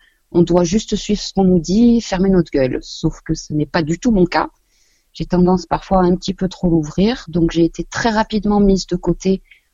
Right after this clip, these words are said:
au sein de mon service. Ça m'a beaucoup peinée aussi parce que, en fait, j'ai découvert un métier merveilleux parce que je travaillais aux archives départementales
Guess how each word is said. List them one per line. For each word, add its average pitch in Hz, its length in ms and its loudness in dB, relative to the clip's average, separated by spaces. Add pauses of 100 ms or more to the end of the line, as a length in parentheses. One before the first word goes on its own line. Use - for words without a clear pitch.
(160)
au 196 100 0
sein 190 180 0
de 185 60 2
mon 175 120 2
service. 160 680 -4 (1040)
Ça 180 160 2
m'a 190 120 4
beaucoup 226 320 2
peinée 254 380 10
aussi 233 380 4
parce 202 280 -4
que, 202 600 6
en 196 100 4
fait, 208 180 -2
j'ai 190 100 -4
découvert 190 460 -2
un 190 60 2
métier 190 300 2
merveilleux 196 580 2
parce - 140 -8
que 180 100 -8
je - 60 -10
travaillais 185 340 2
aux 175 160 0
archives 196 280 -4
départementales 175 840 -2